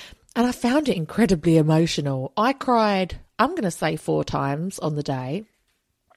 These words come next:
And I've just been very emotional about it. They're not my babies anymore. They're little toddlers, they're little children, they're little girls, even though they still have no hair between them. <laughs> They still look like they've got, like, baby hair.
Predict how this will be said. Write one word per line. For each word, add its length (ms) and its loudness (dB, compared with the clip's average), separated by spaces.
And 580 2
I've 140 0
just 200 -4
been 120 -2
very 180 0
emotional 460 -4
about 300 -2
it. 220 -4
They're 140 4
not 100 0
my 100 -2
babies 460 2
anymore. 500 0
They're 160 0
little 200 -2
toddlers, 580 0
they're 120 -2
little 180 -2
children, 500 -2
they're 120 -4
little 280 -6
girls, 520 2
even 280 -2
though 260 -2
they 140 -4
still 260 -4
have 360 -2
no 260 2
hair 260 2
between 340 -2
them. 260 0
<laughs> 280 -4
They 220 2
still 280 4
look 160 2
like 160 -2
they've 160 -6
got, 160 -4
like, 200 -4
baby 320 -2
hair. 320 -4